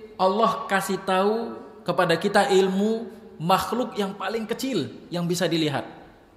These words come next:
Ya. Apa makhluk yang paling kecil yang bisa dilihat? Dengan teleskop, dengan teleskop, dengan mikroskop. Teleskop, bintang. <laughs>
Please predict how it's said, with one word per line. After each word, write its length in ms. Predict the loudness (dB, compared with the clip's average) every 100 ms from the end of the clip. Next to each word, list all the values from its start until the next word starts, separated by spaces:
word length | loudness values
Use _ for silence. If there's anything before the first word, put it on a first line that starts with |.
| _ _
Ya. 140 | -16 -16 -18 _
Apa 160 | -2 0
makhluk 320 | 2 0 0
yang 100 | -2
paling 220 | -2 -4
kecil 240 | -4 -2 -2
yang 80 |
bisa 160 | -4 -4
dilihat? 400 | -4 -2 -2 -4 -8 -18 -20 -20 -20 _ -20 -20 -12
Dengan 400 | -6 -4 -4 -8 -16 -20 -20 -20 _ _ -4
teleskop, 420 | 0 0 0 -4 -4 -14 -20 -20 -14 -8
dengan 240 | -6 -6
teleskop, 600 | -6 -6 -6 -10 -12 -14 -14
dengan 240 | -10 -8 -8
mikroskop. 480 | -6 -6 -4 -6 -6 -14 -20 -20 -20 -20 -20 _ _ -20 -20 _ _ _ -10
Teleskop, 440 | -8 -8 -8 -10 -12 -20 -20 _ _ _ -20 -20 -12
bintang. 480 | -10 -2 -2 0 -4 -12 -20 -20 -16
<laughs> 400 | -12 -12 -12 -14